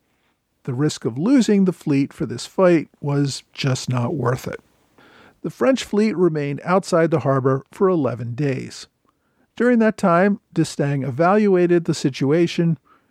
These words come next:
in the harbor and the British defenses. He also conferred with General Washington via messenger about other options.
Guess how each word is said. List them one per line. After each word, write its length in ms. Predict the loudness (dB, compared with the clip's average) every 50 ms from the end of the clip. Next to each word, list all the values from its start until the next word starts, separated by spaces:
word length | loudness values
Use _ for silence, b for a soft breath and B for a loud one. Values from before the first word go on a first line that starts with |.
| b b b
in 180 | 0 2 2
the 100 | 2 2
harbor 500 | 2 2 2 2 4 4 2 2 2 0 _ -6
and 240 | -4 -2 0 0 0
the 40 | 0
British 280 | 0 0 -2 -2 -2 -6
defenses. 680 | -8 -4 -2 0 -2 -2 -2 -6 -10 -12 -14 -18 -20 _ _ _ _ _ _ _ _ _ _ _ _ _ _ _
He 160 | -4 0 2
also 300 | 2 2 2 2 0 -2
conferred 580 | 0 0 0 0 2 2 2 2 2 2 0 0
with 220 | 0 0 0 0
General 360 | 0 0 2 4 4 4 4
Washington 800 | 4 2 2 0 -2 -4 -8 -8 -6 -4 -4 -4 -4 -6 -8 -4
via 200 | -2 0 0 0
messenger 640 | 2 0 0 0 -2 -4 -6 -4 -4 -2 -2 -4 -4 -4
about 360 | -4 0 2 2 2 2 0
other 320 | -2 -4 -4 -2 0 0 0
options. 580 | 0 -2 -4 -4 -8 -8 -10 -10 -14 -18 -18